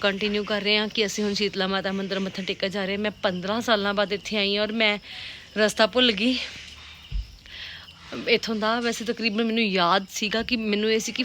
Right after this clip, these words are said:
ਬੱਸ ਜਿੱਥੋਂ ਉਤਾਰਦੀ ਉੱਥੇ ਹੀ ਆ, but ਫਿਰ ਵੀ ਅਸੀਂ ਕਨਫਿਊਜ਼ ਹੋ ਗਈਆਂ ਥੋੜ੍ਹਾ ਜਿਹਾ। ਸੋ ਹੁਣ ਸਾਨੂੰ ਫਰੰਟ ਵਾਲਾ ਰਸਤਾ ਅਸੀਂ ਜਾਂਦੀ ਵਾਰੀ ਸ਼ੋਅ ਕਰਾਂਗੇ। ਅਸੀਂ ਬੈਕ ਵਾਲਾ ਰਸਤਾ ਆ, ਬੈਕ ਵਾਲਾ ਰਸਤਾ, ਬੈਕ ਵਾਲਾ ਰਸਤਾ ਤੋਂ ਅਸੀਂ ਚੜ੍ਹਾਈ ਕਰਨ ਲੱਗੇ ਹਾਂ। ਜੈ ਮਾਤਾ ਦੀ,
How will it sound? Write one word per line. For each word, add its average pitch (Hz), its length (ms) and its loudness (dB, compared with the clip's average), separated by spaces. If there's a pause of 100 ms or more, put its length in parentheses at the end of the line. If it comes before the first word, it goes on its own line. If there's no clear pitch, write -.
(120)
ਬੱਸ 190 300 0
ਜਿੱਥੋਂ 208 340 -2
ਉਤਾਰਦੀ 185 480 0
ਉੱਥੇ 202 260 0
ਹੀ 220 140 2
ਆ, 214 120 -2
but 226 260 -4
ਫਿਰ 220 200 2
ਵੀ 233 120 -2
ਅਸੀਂ 233 160 -6
ਕਨਫਿਊਜ਼ 214 460 -4
ਹੋ 196 60 -4
ਗਈਆਂ 180 220 -4
ਥੋੜ੍ਹਾ 180 260 -4
ਜਿਹਾ। 202 180 -2 (680)
ਸੋ 220 600 4
ਹੁਣ 220 220 4
ਸਾਨੂੰ 208 800 -2
ਫਰੰਟ 208 280 0
ਵਾਲਾ 226 180 6
ਰਸਤਾ 208 300 0
ਅਸੀਂ 185 140 -4
ਜਾਂਦੀ 196 280 2
ਵਾਰੀ 202 200 -4
ਸ਼ੋਅ 208 220 0
ਕਰਾਂਗੇ। 202 380 2
ਅਸੀਂ 208 160 -4
ਬੈਕ 180 320 -2
ਵਾਲਾ 208 240 0
ਰਸਤਾ 214 300 -2
ਆ, 214 160 2 (920)
ਬੈਕ 196 300 -4
ਵਾਲਾ 214 240 0
ਰਸਤਾ, 202 460 -6
ਬੈਕ 196 220 -6
ਵਾਲਾ 208 120 -4
ਰਸਤਾ 202 200 -12
ਤੋਂ 220 80 -6
ਅਸੀਂ 214 180 -10
ਚੜ੍ਹਾਈ 220 240 2
ਕਰਨ 190 300 -2
ਲੱਗੇ 196 300 -2
ਹਾਂ। 220 100 -6 (540)
ਜੈ 214 240 8
ਮਾਤਾ 185 380 0
ਦੀ, 180 260 -8